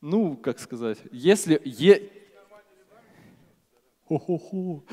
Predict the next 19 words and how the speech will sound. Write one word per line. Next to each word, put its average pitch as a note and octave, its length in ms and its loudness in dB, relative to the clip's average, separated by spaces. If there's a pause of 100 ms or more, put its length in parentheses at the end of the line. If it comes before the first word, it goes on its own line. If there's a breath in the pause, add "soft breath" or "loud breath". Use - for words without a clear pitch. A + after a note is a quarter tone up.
(140 loud breath)
Слушай, - 240 -14
я C#3+ 220 2
бы D#3 100 -6
на D3+ 60 2
это D3 160 2
два C#3+ 180 0
часа D3 240 0
могу B2 240 -2
рассказывать, A2 480 -6
на A#2 60 -6
эту A2 160 -8
тему, F3 280 -4
бла-, B2 280 2
бла-, C3 200 -2
б-, C3 360 -12
благо C3+ 400 2
осталось C3+ 340 -2
восемнадцать B2 480 -8
минут. A2+ 260 -12